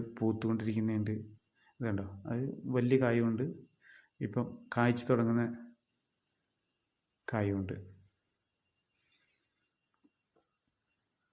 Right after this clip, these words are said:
അപ്പം നല്ല മനോഹരമായൊരു ഫാം ഹൗസാണിത്. ഒരു കായ് എന്ന് പറഞ്ഞാൽ തന്നെ ഉണ്ട് നല്ല വലിപ്പം, നമ്മളെ വലിയ മാമ്പഴത്തിൻ്റെയൊക്കെ അത്ര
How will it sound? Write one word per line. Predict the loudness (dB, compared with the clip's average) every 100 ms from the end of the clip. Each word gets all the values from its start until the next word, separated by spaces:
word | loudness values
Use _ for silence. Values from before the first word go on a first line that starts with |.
| -8 -4
അപ്പം | -2 0
നല്ല | 0 0 -4 -10 -16 _ _ _ _ _ _ _ _ _ 0
മനോഹരമായൊരു | 2 4 4 4 4 4 0 0
ഫാം | 2 2
ഹൗസാണിത്. | 2 0 2 0 -2 -8 -18 -20 _ -6 0 0
ഒരു | 2
കായ് | 2 4 4
എന്ന് | 2
പറഞ്ഞാൽ | 2 0 0
തന്നെ | 0 2 2
ഉണ്ട് | 2
നല്ല | 2 2 2
വലിപ്പം, | 0 -2 -6 -2
നമ്മളെ | 0 0 -2 -6
വലിയ | -2 0 2
മാമ്പഴത്തിൻ്റെയൊക്കെ | 0 -2 -6 -4 0 2 0 0 0 -2
അത്ര | -2